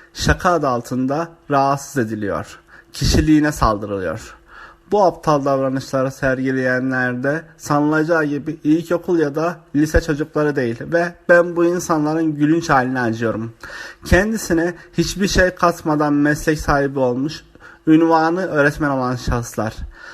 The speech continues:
Toplumun geleceğinin ellerinde olduğu söylenen mesleki ünvanlarıyla kasım kasım kasılan, kendilerine kutsallık atfedilen şahıslar. Gülsem mi, öfkelensem mi bilemiyorum.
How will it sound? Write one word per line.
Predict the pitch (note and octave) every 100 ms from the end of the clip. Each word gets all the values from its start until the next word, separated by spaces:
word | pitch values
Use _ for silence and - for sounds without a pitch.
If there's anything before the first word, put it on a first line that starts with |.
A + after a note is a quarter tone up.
| - -
Toplumun | - D#3 E3+ F3 G#3 F#3
geleceğinin | E3 E3 D#3+ E3 E3 F#3 D#3+
ellerinde | D3 D3 D3 D3 D#3+ E3
olduğu | D3+ C#3+ C3+ C#3 D3
söylenen | - C3 A#2+ A#2+ C3+ D#3 D#3 - - -
mesleki | C#3 C#3 D#3 D3+ E3
ünvanlarıyla | D#3 D3+ D3 D3 C#3+ D3 C3 C3 -
kasım | - C3+ E3+ E3+
kasım | D3+ D#3
kasılan, | D3 C#3+ - C3+ C#3+ D3+ - - -
kendilerine | D3+ D3 D3+ D3+ D3+ D3+ D#3+ E3 - _ -
kutsallık | C#3+ - D3+ E3 E3+
atfedilen | C3+ D3+ C#3 C#3 C#3+ C#3+
şahıslar. | C#3+ B2 A2+ A2 - G#2+ - - - - - -
Gülsem | C#3 C#3+ - F#3
mi, | C#3 C#3 D3 -
öfkelensem | D3 - - C#3+ C#3+ C#3 D3+
mi | D3 C#3
bilemiyorum. | C#3 C3 B2 A#2 A#2